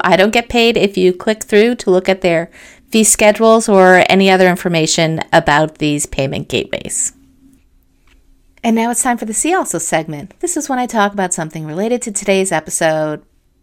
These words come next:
but not directly. It's a See Also reference. And today I'm gonna talk about having a rethinking mindset.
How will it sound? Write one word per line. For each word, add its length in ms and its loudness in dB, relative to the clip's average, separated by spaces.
but 480 0
not 120 -10
directly. 560 -12
It's 120 -8
a 60 -2
See 160 -2
Also 340 0
reference. 580 -8
And 120 -6
today 160 0
I'm 120 -2
gonna 100 0
talk 260 0
about 220 0
having 320 -2
a 80 -4
rethinking 520 -10
mindset. 560 -12